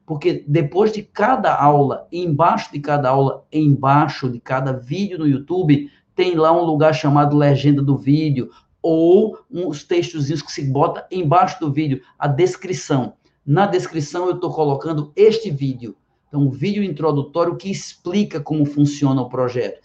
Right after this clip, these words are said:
Está embaixo de todos os vídeos. Às vezes tem algo mais, uma lista de exercício, orientação, outro vídeo, mas sempre tem este vídeo. Ele é o primeiro, está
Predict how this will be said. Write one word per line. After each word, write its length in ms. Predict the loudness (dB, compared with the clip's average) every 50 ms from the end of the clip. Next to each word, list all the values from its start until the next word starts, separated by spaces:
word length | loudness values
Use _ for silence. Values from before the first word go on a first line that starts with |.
| _ _ _
Está 220 | -18 -8 -4 0
embaixo 480 | 0 0 2 2 2 2 2 0 -2 -2
de 180 | -2 -2 -4 -6 -14 _ _ 2
todos 520 | 4 6 8 8 8 6 6 4 -2 -2
os 140 | -4 -4 -4
vídeos. 340 | -4 -6 -6 -8 -12 -20 _ _ _ _ _ _ _ -6
Às 320 | -2 -2 -2 -2 -4 -6 -8
vezes 340 | -6 -6 -6 -6 -8 -12
tem 220 | -10 -8 -6 -4 -2
algo 380 | 0 0 0 0 -2 -4 -4
mais, 720 | -2 0 0 2 0 0 -2 -4 -8 -12 -16 -20 -20 -20 _ _ _ _ _ _ _ _ _
uma 100 | -10 -6
lista 240 | -6 -6 -6 -8 -14
de 80 | -18
exercício, 760 | -16 -16 -16 -16 -16 -12 -10 -8 -8 -6 -6 -6 -6 -4 -4
orientação, 920 | -4 -2 -2 -4 -4 -6 -8 -12 -10 -6 -2 0 2 2 2 2 2 4 6
outro 300 | 4 4 4 2 -2 -2
vídeo, 380 | 0 -2 -2 -2 -2 -6 -8 _ _ _
mas 180 | -6 -6 -6 -6
sempre 400 | -4 -2 0 0 0 0 -4 -8
tem 340 | -6 -4 -4 -4 -4 -8 _ _ 2
este 460 | 6 6 6 6 4 0 -6 -6 -6
vídeo. 340 | -4 -2 -2 -2 0 0 0
Ele 80 | 2
é 60 | 2
o 80 | 0 -2
primeiro, 640 | -2 -4 -4 -2 0 2 4 6 6 6 4 0 -2 -6 _ _ _ _ -16
está 460 | -16 -12 -4 -2 -2 -2 -2 -6 -14